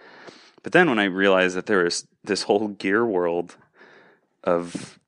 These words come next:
awesomeness that existed on Instagram, I was like, "Oh my gosh.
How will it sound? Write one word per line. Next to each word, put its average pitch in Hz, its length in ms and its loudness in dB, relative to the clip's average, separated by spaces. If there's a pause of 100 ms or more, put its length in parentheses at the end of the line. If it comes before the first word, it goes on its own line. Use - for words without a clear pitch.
(140)
awesomeness 87 920 -2
that 87 160 -2
existed 90 720 -2
on 87 220 -4
Instagram, 90 800 -6 (720)
I - 160 -8
was 82 200 -8
like, 69 180 -6
"Oh 101 60 -8
my 80 140 -6
gosh. - 420 -8